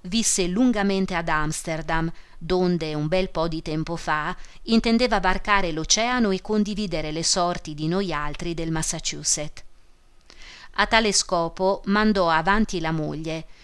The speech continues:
mentre lui rimase laggiù a sbrigare certe importanti faccende.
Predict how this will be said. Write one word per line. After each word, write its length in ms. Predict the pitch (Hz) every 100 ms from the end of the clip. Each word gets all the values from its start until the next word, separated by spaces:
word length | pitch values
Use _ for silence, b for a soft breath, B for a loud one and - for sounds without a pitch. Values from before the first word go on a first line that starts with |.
| b
mentre 320 | 208 220 247
lui 200 | 247 285
rimase 440 | 214 202 220 185 170
laggiù 380 | 170 170 262
a 120 | 254 185
sbrigare 580 | 165 185 185 208 202 185
certe 340 | 202 190 180
importanti 640 | 165 175 160 180 175 165
faccende. 760 | 147 156 - 143 151 143 151